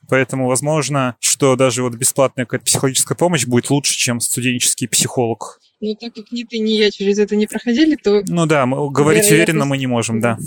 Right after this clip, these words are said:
Speaker 1: Но одно сказать можно точно, ходить к христианским психологам или психологам-эзотерикам явно не стоит. Это даже хуже, чем психолог из студенческой больницы.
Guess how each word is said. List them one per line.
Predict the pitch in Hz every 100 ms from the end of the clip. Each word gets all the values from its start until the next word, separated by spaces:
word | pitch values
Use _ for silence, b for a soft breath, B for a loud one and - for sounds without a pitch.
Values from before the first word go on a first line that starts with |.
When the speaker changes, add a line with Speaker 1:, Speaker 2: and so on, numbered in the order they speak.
| - - - - - B B B -
Speaker 1:
Но | 160 151
одно | 151 151 180
сказать | 160 170 156
можно | 160 151 147
точно, | 190 - - 180 156
ходить | 143 147 139 151 - - -
к | - 139 135 -
христианским | 135 143 - 160 160 135 - 139
психологам | - - 151 143 135 135 135
или | 139 143
психологам-эзотерикам | - - - 151 139 147 143 139 190 202 175
явно | 151 143 151 147
не | 143
стоит. | - 143 120 - - 107 B B 269 -
Это | 156 165 160
даже | 165 147
хуже, | - 196 180
чем | 175 - 165 151 -
психолог | - 147 170 165 147
из |
студенческой | - 139 156 - 151
больницы. | 143 143 139 - 127